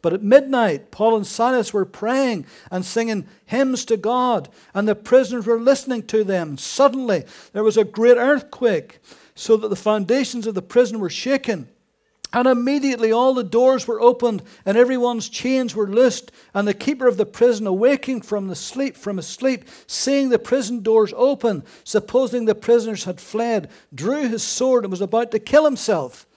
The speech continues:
'Cause if a prisoner escaped, that was death for him anyway. About to kill himself. But Paul cried with a loud voice, saying, "Do yourself no harm, for we are all here."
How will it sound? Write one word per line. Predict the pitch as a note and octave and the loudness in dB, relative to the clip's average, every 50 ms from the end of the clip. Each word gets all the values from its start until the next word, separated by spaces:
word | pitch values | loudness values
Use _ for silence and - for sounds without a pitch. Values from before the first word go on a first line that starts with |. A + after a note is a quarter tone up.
| _ _ _ _ _ _ | _ _ _ _ _ _
'Cause | - F#3+ E3 | -10 -10 -8
if | E3+ E3+ | -4 -6
a | F3 | -4
prisoner | F3 - A#3 A3+ G3 A3 G3+ | -2 0 0 0 0 -2 -6
escaped, | F3+ - - - A#3+ A#3+ B3 B3 | -6 -8 -8 -6 -4 -4 -4 -4
that | G#3 G3+ | -6 -10
was | G#3 F3+ D3 | -10 -10 -8
death | C#3 C3+ G3+ A3+ A3 G#3 - | -4 -2 0 0 0 -2 -4
for | G3+ G3 | -6 -4
him | F3+ G3 G3 F#3+ | -4 -2 -2 0
anyway. | G#3 B3 C#4 C4+ B3 F#3 - - - _ _ _ _ _ _ _ _ _ - | 0 0 0 0 -2 -4 -6 -8 -14 _ _ _ _ _ _ _ _ _ -6
About | E3+ F3+ G#3 G#3+ | -2 0 0 0
to | G#3+ | -2
kill | G#3 - - C#4 D4+ | -4 0 2 2 2
himself. | D4 C4+ - - A#3 G3+ E3+ C#3+ - - - - - | 2 2 0 0 0 0 0 0 -4 -10 -20 -14 -10
But | G3+ G3 F#3+ | -10 -10 -10
Paul | - - A#3 C4 C#4 C#4 C4+ | -6 0 2 4 6 6 4
cried | C#4 - - B3 B3+ B3 B3 | 2 0 -2 0 0 2 2
with | A#3 G#3+ - | 0 0 -2
a | G#3 | 0
loud | G3+ A3 A#3+ A#3+ G#3 | 0 2 0 0 0
voice, | E3+ F#3+ A#3 B3 A#3+ A#3 | -2 0 0 0 0 -2
saying, | - - - G#3+ G#3+ G3 F3 D3 B2+ | -4 -4 -2 -2 -2 -2 -4 -4 0
"Do | A3 C4 D4+ | 0 2 2
yourself | D4+ D4+ D4 B3 - - B3 B3 B3 A#3 - - | 2 -2 -4 -4 -2 -2 0 0 0 0 -2 -4
no | G3 G3+ A#3 C#4 D4 C#4 | -4 0 2 2 2 2
harm, | G#3 A3 A3+ A3 A3 A3+ A3+ G#3+ | 2 2 2 2 2 2 0 -2
for | A3 - G3+ G3+ | -4 -4 -2 0
we | G3+ G#3+ G#3+ | 0 2 2
are | G#3 G3+ G3+ | 0 0 -2
all | - F#3+ G3 G#3+ A3 G#3+ G3+ | -4 -2 0 0 0 0 -2
here." | - - G#3 G#3+ A3 G#3 E3+ C3+ A#2 | -4 -4 -4 -2 -2 -2 -4 -6 -8